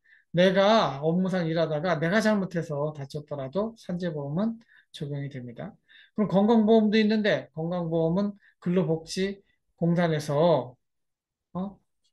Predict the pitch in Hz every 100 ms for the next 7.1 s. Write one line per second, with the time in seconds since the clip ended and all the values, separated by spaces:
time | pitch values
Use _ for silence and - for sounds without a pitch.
0 | - 180 180 170 165 160 147 143 160 170
1 | 185 180 156 139 147 170 135 - _ _
2 | _ _ _ - 160 156 151 - _ -
3 | 156 143 147 - - 240 233 226 190 165
4 | 185 233 233 _ _ 175 175 151 147 -
5 | - 151 151 139 123 - _ _ _ _
6 | 151 139 156 160 156 156 147 139 139 185